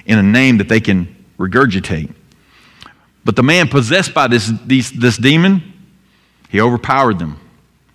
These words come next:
He whooped them so much that they left the house naked. That's how bad they got beaten. Prayer expresses the trust in Jesus, and these seven men didn't have it. And his disciples had forgotten it in this story.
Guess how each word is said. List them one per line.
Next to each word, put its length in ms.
He 100
whooped 300
them 220
so 200
much 260
that 120
they 80
left 240
the 60
house 260
naked. 560
That's 160
how 120
bad 260
they 100
got 200
beaten. 360
Prayer 340
expresses 600
the 80
trust 360
in 120
Jesus, 400
and 160
these 240
seven 400
men 220
didn't 180
have 260
it. 220
And 120
his 100
disciples 680
had 120
forgotten 480
it 140
in 100
this 140
story. 480